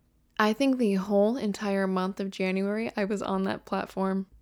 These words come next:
Like, I'm not even kidding you. Like, that in-, like, I almost just, like, spoke that into existence. Like, it was insane. I even had, like, I, I really did have a whole episode recorded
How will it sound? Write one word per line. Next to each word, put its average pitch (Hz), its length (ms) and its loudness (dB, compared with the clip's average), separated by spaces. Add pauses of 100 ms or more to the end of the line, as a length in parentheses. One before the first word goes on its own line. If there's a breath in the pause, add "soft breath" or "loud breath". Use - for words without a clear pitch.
(400)
Like, 214 180 6
I'm 208 160 6
not 190 220 6
even 208 240 2
kidding 190 320 0
you. 220 240 0
Like, 190 320 -2 (580 soft breath)
that 202 280 4
in-, 214 180 0
like, 208 100 2
I 214 80 2
almost 262 240 0
just, - 140 -6
like, 240 120 -2
spoke 180 360 0
that 180 180 -2
into 180 240 -4
existence. - 760 -6
Like, - 380 -8 (720 soft breath)
it 214 180 4
was 240 300 2
insane. 214 1300 0 (500)
I 233 180 8
even 277 180 4
had, 202 320 2
like, 185 320 0
I, 196 340 0
I 196 120 0
really 196 440 2
did 185 380 0
have 190 240 -2
a 185 80 -2
whole 185 320 0
episode 185 400 -4
recorded 190 600 -4